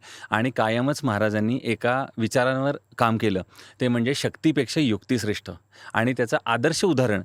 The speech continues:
जर त्या युद्धाचं म्हणलं तर ते श-, छत्रपती शिवाजी महाराजांनी केलेला सर्जिकल स्ट्राईक लाल महालावरचा, त्या संदर्भात आज आपण बोलणार आहोत. त्यामुळे आधी आपण त्याची सुरुवात करूया, ते म्हणजे त्याची बॅकग्राऊंड काय होती. अ, कारण आपण कुठल्याही गोष्टीला जसं म्हणतो की सर्जिकल स्ट्राईक सुरू केला, पण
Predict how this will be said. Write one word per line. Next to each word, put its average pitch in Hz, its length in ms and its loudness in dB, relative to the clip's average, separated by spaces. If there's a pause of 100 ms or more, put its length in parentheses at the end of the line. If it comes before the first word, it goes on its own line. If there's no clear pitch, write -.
(140)
जर 107 140 2
त्या 113 140 0
युद्धाचं 107 400 0
म्हणलं 101 320 0 (320)
तर 120 120 2
ते 120 340 0 (220)
श-, 120 260 -2
छत्रपती 123 380 0
शिवाजी 117 300 0
महाराजांनी 110 440 0
केलेला 110 440 0 (180)
सर्जिकल 120 520 0
स्ट्राईक 95 280 -4 (260)
लाल 107 200 4
महालावरचा, 92 500 -6 (580)
त्या 131 120 4
संदर्भात 117 440 2
आज 113 100 2
आपण 107 240 0
बोलणार 95 340 -2
आहोत. - 160 -12 (300)
त्यामुळे 131 240 2
आधी 131 300 0
आपण 131 320 0
त्याची 123 220 0
सुरुवात 123 400 2
करूया, 113 300 2
ते 123 60 0
म्हणजे 131 320 -2 (400)
त्याची 123 240 0
बॅकग्राऊंड 127 460 4
काय 117 120 4
होती. 92 220 -4 (400)
अ, 110 80 0
कारण 120 240 2
आपण 131 240 0
कुठल्याही 131 300 0
गोष्टीला 131 340 2
जसं 120 200 0
म्हणतो 117 180 2
की 120 80 -2
सर्जिकल 117 320 0
स्ट्राईक 127 220 -4
सुरू 123 220 0
केला, 107 140 4
पण 127 200 0